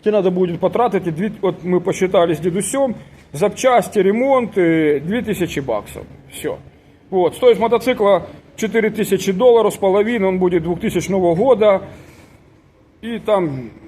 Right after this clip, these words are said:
вот так, короче, вот такая история, не знаю, информативно чи ні, вот так оно есть. А визуально, кажись, як новий.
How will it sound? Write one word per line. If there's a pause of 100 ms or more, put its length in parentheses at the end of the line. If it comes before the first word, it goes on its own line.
(340)
вот
так,
короче, (140)
вот
такая
история,
не
знаю, (640)
информативно
чи
ні, (500)
вот
так
оно
есть. (360)
А
визуально,
кажись, (1400)
як
новий.